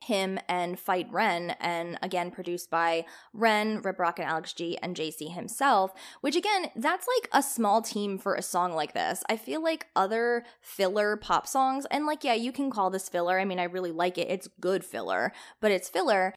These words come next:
They have, like, ten writers, and I just feel like everyone is always thinking, "Why?" You know, did, did everybody contribute one word? Like, this song is not complicated. So I love that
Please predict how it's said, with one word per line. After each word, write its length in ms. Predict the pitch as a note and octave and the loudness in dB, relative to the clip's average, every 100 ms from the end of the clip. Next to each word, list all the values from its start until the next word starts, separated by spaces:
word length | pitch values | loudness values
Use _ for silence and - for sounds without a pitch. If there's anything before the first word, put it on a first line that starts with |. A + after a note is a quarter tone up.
| - | 2
They 220 | B3 E4 | 4 4
have, 200 | C#4+ F#4+ | 4 0
like, 140 | G#4+ | 0
ten 340 | - - C#4+ C4+ | 0 2 2 4
writers, 580 | G3+ A3+ D3+ C3 - - | 4 4 2 0 -2 0
and 120 | A#3 | 0
I 80 | A#3 | 2
just 240 | A#3+ C#4+ | 0 -4
feel 140 | - D#4 | -4 0
like 140 | C#4+ - | 0 2
everyone 340 | G#3+ B3+ B3 | 2 2 2
is 180 | A#3 A3 | 0 0
always 300 | - G3+ G3+ | 2 4 2
thinking, 560 | - G#3+ G3+ F#3+ F3+ E3 | 0 -4 -2 -4 -4 0
"Why?" 320 | E3+ F#3+ D3 F#2 A2+ F#3 A#3 - _ - | 6 8 8 6 0 -4 -10 -20 _ -6
You 160 | G3 | -2
know, 220 | F3+ F3 | 2 0
did, 240 | F#3+ G3 F#3 _ | 2 0 -2 _
did 160 | G3 F#3 | -2 0
everybody 520 | F#3 G3+ G#3 G3+ F#3+ - | 2 2 2 0 -2 -6
contribute 520 | G3+ - F#3 G3+ - | -8 -6 -4 -4 -2
one 240 | F3+ F3+ | -2 -2
word? 520 | E3 D#3+ F#3+ A3 A3+ | 0 4 4 2 0
Like, 180 | G3+ G3 | -2 0
this 160 | G3+ - | -2 2
song 200 | A3+ A3+ | 4 4
is 120 | G#3+ | 2
not 180 | G3+ F3 | 0 0
complicated. 720 | - F3+ E3+ D#3 G2 F#2 - - - | -2 -4 -4 -6 -4 -4 -6 -12 -16
So 160 | - B3 | 4 6
I 80 | G#3+ | 6
love 480 | G3+ G#3+ A3 G3+ | 4 4 4 4
that 420 | F3+ D#3+ D#3+ B2 | 4 4 4 -2